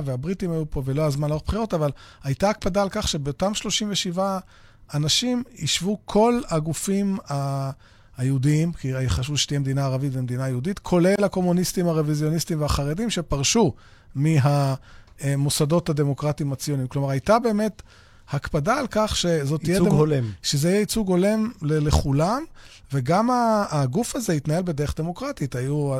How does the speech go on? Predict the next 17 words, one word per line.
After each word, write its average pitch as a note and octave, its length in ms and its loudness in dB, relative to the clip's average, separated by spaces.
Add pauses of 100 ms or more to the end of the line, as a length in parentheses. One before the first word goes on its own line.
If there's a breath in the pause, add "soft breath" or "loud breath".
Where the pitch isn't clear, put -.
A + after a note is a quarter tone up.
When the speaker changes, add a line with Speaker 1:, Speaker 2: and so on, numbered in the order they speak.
Speaker 1:
הצבעות B2+ 400 -4
דמוקרטיות G3 640 -2
וועדות, B2 520 -2
וכל G3 220 0
הדברים G#3 300 4
שאנחנו C#3+ 140 4
Speaker 2:
ומה - 20 6
הייתה E3 220 2
ההשפעה C3+ 80 4
Speaker 1:
מכירים D#3 160 4
Speaker 2:
של C#3+ 80 4
בן C3+ 60 4
Speaker 1:
היום. B2+ 120 4
Speaker 2:
גוריון B2 340 4
על A2 120 0
הגוף A2 220 -6
הזה? B2 160 -6